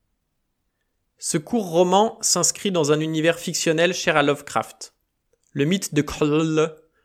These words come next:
au nom aussi mythique qu'imprononçable. C'est aujourd'hui une référence en matière d'horreur. On ne compte pas moins de vingt films, quarante-cinq livres, soixante jeux vidéo ou cent trente albums de musique puisant leur inspiration dans le mythe lovecraftien.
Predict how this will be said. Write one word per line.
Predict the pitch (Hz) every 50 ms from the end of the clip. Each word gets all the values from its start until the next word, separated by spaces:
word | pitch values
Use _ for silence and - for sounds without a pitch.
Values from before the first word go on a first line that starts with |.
| _ _
au | - 147 147
nom | 160 180 190
aussi | - - - - 165
mythique | 151 160 170 - - - 190 - - -
qu'imprononçable. | - 165 156 - - - 147 139 - - - 113 113 123 127 135 139 _ _ _ _ _ _ _ _ _ _ _ _ _ _ _ _ _ _ _
C'est | - - - 151 151 -
aujourd'hui | 214 185 196 190 180 - 240
une | 226 175 147
référence | 139 156 165 - - 165 151 160 180 185 - - - -
en | 143
matière | 139 143 147 147 - 165 151
d'horreur. | 143 135 127 120 117 120 127 135 143 - - _ _ _ _ _ -
On | 147 143
ne | 165
compte | 160 - 180 175 -
pas | - - 170
moins | 165 175 190 196
de | 180 156
vingt | 143 135 156 165 160
films, | - - 165 160 165 165 170 185 202 202 _ _ _ _ _ _ _ -
quarante-cinq | - 170 147 165 170 160 - - - 175 170 156 -
livres, | 160 156 160 170 170 175 190 196 - _ _ _ _ _ _
soixante | - - - - 185 175 - - 190 180 185 165
jeux | 151 139 151 160
vidéo | 151 160 165 151 151 151 147 151 180 190 - _ _ _ _ _ _ _ -
ou | 160 151 147
cent | - - 208 196
trente | 185 - - - 202 196 - -
albums | - 160 156 156 156 175 170 156
de | 151 147
musique | 147 151 151 147 151 180 180 - - - -
puisant | - - 143 135 156 165
leur | 160 147 139
inspiration | 147 147 - - - 165 151 151 147 - - - 175 175
dans | 156 139
le | 135 131
mythe | 131 143 151 151 -
lovecraftien. | 143 131 139 135 - - - 127 - - - - 120 117